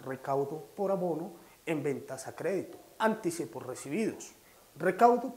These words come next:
por otros conceptos como aporte de socio, reintegros, etcétera. ¿Qué es la caja menor?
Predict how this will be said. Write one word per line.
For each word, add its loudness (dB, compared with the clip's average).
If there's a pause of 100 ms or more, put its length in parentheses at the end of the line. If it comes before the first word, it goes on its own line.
por 2
otros -2
conceptos -8
como -8
aporte -8
de -6
socio, -4 (300)
reintegros, -2 (520)
etcétera. -8 (1080)
¿Qué 10
es -4
la 0
caja -4
menor? -2